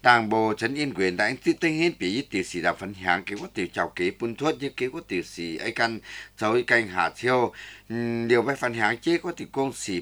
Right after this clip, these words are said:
bún như canh hạ thiêu dâm nhua này. Mà tôi siêu hang miền màn tinh chết bí tiểu sĩ đạp mảng cấu. Bí dâm kế có phiến tẩy bún miền màn.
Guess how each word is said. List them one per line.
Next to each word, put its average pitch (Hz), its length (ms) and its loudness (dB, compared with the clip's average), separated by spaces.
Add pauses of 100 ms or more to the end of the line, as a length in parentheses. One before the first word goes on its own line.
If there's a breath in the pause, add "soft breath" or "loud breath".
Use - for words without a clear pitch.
bún 139 100 -2
như 131 80 -2
canh 131 260 0
hạ 90 160 0
thiêu 123 360 2
dâm 113 240 -2
nhua 95 200 0
này. 123 280 6 (320 loud breath)
Mà 110 140 8
tôi 143 180 -8
siêu 131 180 2
hang 120 300 4
miền 95 160 -2
màn 92 220 2
tinh 139 200 0
chết 156 200 -2
bí 92 220 -2
tiểu 95 200 -2
sĩ - 180 -10
đạp 87 160 0
mảng 80 280 -6
cấu. 107 460 2 (540 loud breath)
Bí 95 280 2
dâm 117 120 -2
kế 104 180 -6
có - 200 -12
phiến 110 180 -4
tẩy 85 400 0 (340 loud breath)
bún 131 180 0
miền 95 180 0
màn. 98 280 6